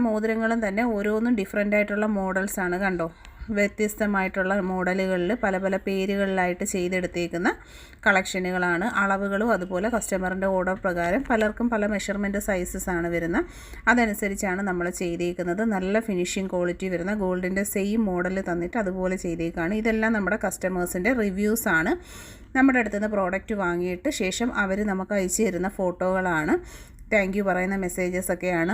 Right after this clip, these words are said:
ഒത്തിരി സന്തോഷത്തോടെയാണ് ഇതൊക്കെ നമ്മൾ പ്രസന്റ് ചെയ്യുന്നത്. ഇതുപോലെ ഇതൊക്കെ കണ്ട് നൂറ് ശതമാനം വിശ്വാസത്തോടു കൂടി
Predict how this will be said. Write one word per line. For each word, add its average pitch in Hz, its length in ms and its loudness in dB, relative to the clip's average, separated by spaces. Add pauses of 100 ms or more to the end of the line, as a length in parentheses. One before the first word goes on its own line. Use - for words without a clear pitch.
ഒത്തിരി 208 320 -2
സന്തോഷത്തോടെയാണ് 196 920 2
ഇതൊക്കെ 190 300 0
നമ്മൾ 185 160 -2 (100)
പ്രസന്റ് 180 440 -2
ചെയ്യുന്നത്. 170 380 2 (340)
ഇതുപോലെ 196 360 0
ഇതൊക്കെ 208 220 0 (100)
കണ്ട് 175 240 0 (500)
നൂറ് 262 260 4
ശതമാനം 202 520 0
വിശ്വാസത്തോടു 190 800 -2
കൂടി 175 200 0